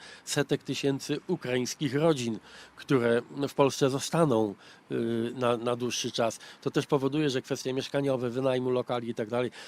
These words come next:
s-, s-, stały się na pewno, no, dużo poważniejszym wyzwaniem.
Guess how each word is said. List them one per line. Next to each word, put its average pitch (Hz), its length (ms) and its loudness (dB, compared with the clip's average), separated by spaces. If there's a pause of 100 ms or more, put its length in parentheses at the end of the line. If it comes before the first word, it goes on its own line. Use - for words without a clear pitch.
(100)
s-, - 180 -8
s-, 123 280 -8 (220)
stały 127 300 0
się 123 100 -2
na 117 100 0
pewno, 120 420 0
no, 127 340 -4 (340)
dużo 123 260 0 (140)
poważniejszym 117 680 2 (220)
wyzwaniem. 95 560 -2